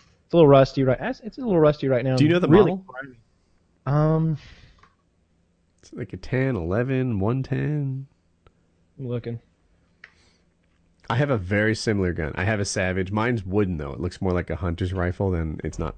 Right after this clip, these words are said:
Speaker 2: His is a black plastic stock, if I'm seeing it right.
Speaker 1: Yeah, it
Speaker 2: And I
Speaker 1: is.
Speaker 2: don't think
Speaker 1: You
Speaker 2: I
Speaker 1: know,
Speaker 2: have
Speaker 1: I
Speaker 2: a threaded barrel.
Speaker 1: I really don't know what model this is. It's like a two hundred, three hundred dollar gun or something. I remember they were,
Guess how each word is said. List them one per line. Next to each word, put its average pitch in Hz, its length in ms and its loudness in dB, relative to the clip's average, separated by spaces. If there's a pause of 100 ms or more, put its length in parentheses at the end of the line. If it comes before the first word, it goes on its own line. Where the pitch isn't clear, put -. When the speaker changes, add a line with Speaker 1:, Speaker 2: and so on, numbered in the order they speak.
Speaker 2:
His 98 200 0
is 87 140 -2
a 76 240 -6
black 80 260 -6
plastic 80 400 -8
stock, - 460 -10
if - 140 -14
I'm 78 160 -10
seeing 85 260 -6
it 78 140 -8
right. 73 260 -6 (580)
Speaker 1:
Yeah, 147 200 -2
it 135 140 -4
Speaker 2:
And 123 100 -2
I 101 80 0
Speaker 1:
is. 95 100 -4
Speaker 2:
don't 202 240 2
think 175 120 4
Speaker 1:
You - 40 4
Speaker 2:
I 90 60 2
Speaker 1:
know, 160 80 2
Speaker 2:
have 165 120 0
Speaker 1:
I - 40 -14
Speaker 2:
a - 20 -20
threaded 87 340 -2
barrel. 87 520 -6 (1000)
Speaker 1:
I 175 80 6
really 160 380 8
don't 131 200 4
know 123 240 4
what - 160 0
model 120 260 4
this 120 200 -2
is. 123 100 2
It's 147 180 0
like 220 140 4
a 180 60 4
two 175 240 6
hundred, 135 320 6
three 139 180 6
hundred 135 120 8
dollar 120 180 8
gun 117 240 2
or 117 60 2
something. 113 280 -6
I 127 60 2
remember 135 320 4
they 143 180 0
were, 123 180 0